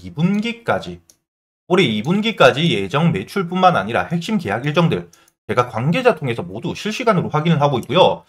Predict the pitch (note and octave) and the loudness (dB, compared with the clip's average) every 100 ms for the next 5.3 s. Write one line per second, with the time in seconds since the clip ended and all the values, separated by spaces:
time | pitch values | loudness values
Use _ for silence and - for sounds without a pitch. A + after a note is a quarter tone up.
0 | _ _ - E3+ A2 A2+ F3 G#3 G#3+ F3+ | _ _ 2 4 4 4 2 2 4 2
1 | B2+ G2+ G#2 D#3 G2+ F#2+ F#2+ E3+ F3 - | 0 -4 0 0 0 -2 2 2 2 -2
2 | G#2 G3+ A3+ A3 E3+ G2 - G#2+ F#2 A2 | -2 0 4 4 2 -4 -6 -8 -8 -8
3 | C#3+ A3 - A3+ A2 G2+ F#2+ G#3 E3 F#2 | -8 -8 -4 -4 -4 -6 -4 -4 -4 -6
4 | F#2 E3 G#3+ G#3 C#3+ F#3+ F3 B2 C3 - | -4 0 2 2 -2 -2 -2 -2 -2 -4
5 | - F2 - | -6 -12 -12